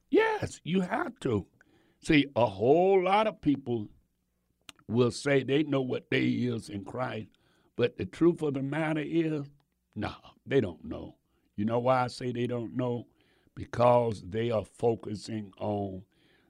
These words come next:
glorifying self. If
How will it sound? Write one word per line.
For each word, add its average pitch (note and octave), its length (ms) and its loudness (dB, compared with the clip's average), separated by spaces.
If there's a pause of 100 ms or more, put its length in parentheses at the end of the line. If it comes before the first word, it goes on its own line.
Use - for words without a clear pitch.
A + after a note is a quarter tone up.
(120)
glorifying G#2+ 1160 0
self. - 560 -4 (960)
If G#2 200 0